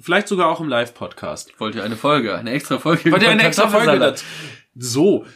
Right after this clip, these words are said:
Speaker 1: denn ich hab nämlich auch überlegt, weißt du, ich dachte mir so, es ist doch, warum, wieso, wieso, wieso machen wir uns hier diese Mühe?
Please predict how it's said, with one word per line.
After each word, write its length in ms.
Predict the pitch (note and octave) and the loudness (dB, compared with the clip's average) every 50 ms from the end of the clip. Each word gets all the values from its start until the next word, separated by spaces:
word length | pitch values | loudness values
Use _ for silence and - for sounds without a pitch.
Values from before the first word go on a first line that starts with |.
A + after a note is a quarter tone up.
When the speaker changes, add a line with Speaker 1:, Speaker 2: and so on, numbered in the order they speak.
| _ - | _ -4
Speaker 1:
denn 140 | - D3+ E3 | -4 -2 -2
ich 100 | F#3+ F#3 | 0 -2
hab 120 | G3+ G#3+ G#3 | -2 -2 -2
nämlich 260 | G#3+ A3 G#3 G#3 - | -2 -4 -4 -4 -2
auch 180 | G3 A3+ - | -2 -2 -2
überlegt, 600 | A#3+ F#3 F3+ D#3 C3+ B2+ C3 F#3 F#3 - - - _ _ _ _ _ _ _ _ _ _ _ _ _ _ _ _ _ _ _ _ _ _ _ _ - | -4 -4 -4 -4 -4 -2 -4 -4 -4 -8 -18 -20 _ _ _ _ _ _ _ _ _ _ _ _ _ _ _ _ _ _ _ _ _ _ _ _ -2
weißt 300 | - - G3 G#3 - - | 0 0 0 0 0 0
du, 160 | G#3 G3+ G3+ - | 0 0 0 -2
ich 140 | D#3 - - | -4 -2 0
dachte 280 | F3+ G3 F#3+ - F3 | 0 0 0 -4 -6
mir 120 | E3+ E3 D#3+ | -4 -4 -4
so, 340 | D3 D3+ D3+ D3+ D3+ C#3+ - | -2 0 0 0 0 -2 -2
es 140 | - - C#3 | -4 -6 -4
ist 160 | D#3 - - | -4 -4 -4
doch, 140 | E3 - - | -6 -6 -2
warum, 380 | D3 D#3 F3 F3+ F3+ E3+ E3+ D3+ | -2 -2 -2 -2 -6 -10 -10 -12
wieso, 340 | D#3 D#3 E3 F#3 F3 D#3+ - - | -12 -6 -4 -4 -4 -4 -6 -4
wieso, 420 | F3 G3 G3+ G3+ G#3 G3+ - - - | -2 0 2 2 2 0 0 -6 -8
wieso 260 | D3+ F#3 E3+ F3+ E3+ | -8 -6 -4 -2 0
machen 260 | D#3 D3+ D3+ C#3 D3+ | 2 2 0 0 -2
wir 60 | D3 | -6
uns 140 | C#3 B2+ - | -6 -6 -2
hier 120 | - C3 B2+ | -2 -2 -2
diese 240 | A#2+ A2+ A2 A2+ | -2 -4 -4 -4
Mühe? 460 | G#2+ G#2+ A2+ A#2 C3+ D#3+ F#3+ A3 A3+ | -2 0 0 2 2 2 2 0 -4